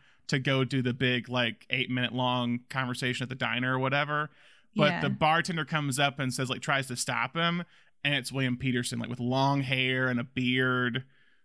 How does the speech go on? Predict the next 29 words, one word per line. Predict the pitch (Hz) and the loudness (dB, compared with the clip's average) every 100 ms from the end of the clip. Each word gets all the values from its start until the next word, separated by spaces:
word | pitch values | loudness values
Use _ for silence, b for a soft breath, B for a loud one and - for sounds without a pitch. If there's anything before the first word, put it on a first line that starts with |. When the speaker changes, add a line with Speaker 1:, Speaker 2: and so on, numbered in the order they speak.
| _ - | _ -12
Speaker 1:
very | 123 156 165 151 | -2 2 4 2
different | 147 147 117 | 0 -2 -2
look. | 120 92 - | -2 -2 -2
And | 131 | 0
I | |
was | 135 127 | 2 2
like, | 131 | 0
Speaker 2:
Oh | 214 | 0
Speaker 1:
"Was | 277 | 0
Speaker 2:
my | 226 | -2
Speaker 1:
that, | 240 - | -4 -6
Speaker 2:
gosh. | 151 - | -8 -4
Speaker 1:
was | 135 | 0
that | 202 262 | 0 -2
William | 247 269 202 | 0 0 0
Peterson | 143 151 190 254 247 | 0 -2 -2 -4 -2
right | 277 214 | -2 -2
there?" | 226 254 - | -2 -4 -2
It's, | 160 - | -2 -2
like, | 123 | -2
very | 127 147 175 175 | -2 2 4 4
brief. | 139 127 110 - - _ _ - | 2 -2 -4 -6 -16 _ _ -6
Speaker 2:
I | 208 | 0
think | 220 | 2
it's | 240 | 0
time | - 214 208 | 2 4 6
I | |
rewatched | 202 190 190 180 - | 4 2 0 -2 -4
Thief. | - 202 180 - | -4 -4 -6 -12